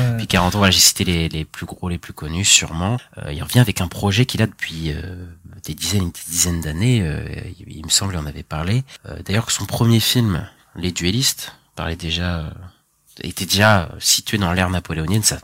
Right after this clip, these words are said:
Speaker 2: parlait pas de Napoléon, euh, concrètement, mais c'était situé dans cette ère-là. Il revient avec ce film un peu spécial, puisque c'est un film, euh, Apple, et il était destiné aux plateformes, et le film de base devait durer, euh, plus de quatre heures et quart, quatre heures et demie à la base. Et il a été raccourci pour la salle,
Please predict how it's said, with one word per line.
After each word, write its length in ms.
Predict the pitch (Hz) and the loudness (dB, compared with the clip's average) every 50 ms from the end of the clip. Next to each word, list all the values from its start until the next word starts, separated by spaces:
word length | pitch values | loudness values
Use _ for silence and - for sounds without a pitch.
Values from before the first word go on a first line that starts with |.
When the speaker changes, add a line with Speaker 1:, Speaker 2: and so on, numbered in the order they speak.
| - - | -10 -8
Speaker 2:
parlait 180 | - 78 78 78 | -6 -4 -4 -4
pas 140 | - 85 82 | -4 -4 -4
de 60 | 82 | -4
Napoléon, 500 | 80 78 - - 80 85 87 87 85 78 | -4 -6 -6 -6 -6 -6 -4 -4 -4 -6
euh, 60 | 71 78 82 - - | -6 -8 -12 -14 -16
concrètement, 480 | - - - - - - - 127 110 | -14 -8 -4 -2 -2 0 2 2 2
mais 240 | 87 78 69 71 - _ _ - - - _ - | 2 0 -2 -4 -8 _ _ -20 -20 -20 _ -6
c'était 240 | - - - - 95 | -6 -6 -2 0 0
situé 280 | - - - - 107 98 | 2 0 0 0 -2 -2
dans 60 | 85 | 0
cette 240 | - - - - - | -2 -2 -4 -6 -10
ère-là. 260 | 71 71 80 92 107 | -4 2 4 4 4
Il 80 | 98 85 | 4 4
revient 200 | 82 87 90 107 | 2 2 2 2
avec 180 | 104 90 78 - | 2 2 2 -2
ce 140 | - - - | -6 -8 -8
film 400 | - - - 107 127 131 101 - _ _ _ | -6 -6 -4 -2 -2 -2 -4 -6 _ _ _
un 80 | - 101 | -8 -4
peu 140 | - 160 160 | -2 -2 -2
spécial, 420 | - - - 92 - - 110 139 | 0 2 2 4 4 6 4 4
puisque 160 | 147 - - | 2 0 -2
c'est 140 | - - - | -2 0 0
un 40 | 90 - | -2 -4
film, 300 | - - 101 98 90 85 | -4 -4 -4 -2 -2 -2
euh, 80 | 73 - - - - _ _ _ _ _ _ _ _ - - | -4 -6 -8 -10 -14 _ _ _ _ _ _ _ _ -10 -10
Apple, 460 | - - - 123 156 190 208 185 - - - | -8 -2 0 2 2 4 4 2 0 -2 -2
et 80 | 104 101 104 | -2 0 0
il 80 | 90 | 0
était 160 | 92 - - 104 | -2 -2 -2 -2
destiné 380 | 95 87 - - - 98 95 | 0 0 0 0 0 0 -2
aux 60 | 87 | -2
plateformes, 580 | - - 92 87 - - - - 123 139 147 - - | -2 -4 -4 -4 -4 -4 -2 0 2 2 2 2 0
et 40 | - | -2
le 100 | 95 87 | -4 -4
film 300 | - - - 156 156 131 | -4 -2 0 2 2 2
de 100 | - 98 | 0 0
base 260 | 82 101 117 123 104 92 | 2 2 2 2 2 0
devait 180 | 85 82 104 | -4 -4 -4
durer, 380 | - - 85 82 104 110 110 95 | -4 -4 -2 0 0 2 2 0
euh, 140 | 76 73 71 | 0 -2 -6
plus 160 | - - - 87 | -10 -12 -12 -10
de 180 | - 71 73 - | -8 -8 -8 -8
quatre 340 | - - 82 - - - | -8 -8 -8 -8 -6 -2
heures 240 | 98 95 92 85 78 | -2 0 0 -2 -4
et 80 | 76 78 | -6 -6
quart, 200 | - - 87 - | -6 -6 -6 -6
quatre 260 | - - - - - | -8 -10 -12 -12 -12
heures 80 | 82 78 | -12 -10
et 20 | |
demie 320 | 76 82 85 95 117 - - - | -8 -4 -4 -4 -4 -4 -8 -8
à 80 | - 85 | -8 -6
la 100 | 80 78 | -6 -4
base. 380 | 78 87 113 131 123 92 82 - _ - - _ _ _ | -2 0 0 0 -2 -4 -8 -12 _ -20 -20 _ _ _
Et 160 | - 107 117 | 4 6 6
il 160 | 113 104 98 87 | 8 6 6 4
a 40 | 87 | 2
été 320 | 85 - - - 120 113 | 2 2 2 4 4 4
raccourci 520 | 87 90 95 - - 87 87 - - 120 | 4 2 0 0 -2 -2 0 0 0 0
pour 200 | 110 - 90 85 | -2 -4 -4 -4
la 80 | 73 71 | -2 -2
salle, 400 | - - 92 92 104 110 101 | 0 2 2 2 2 2 0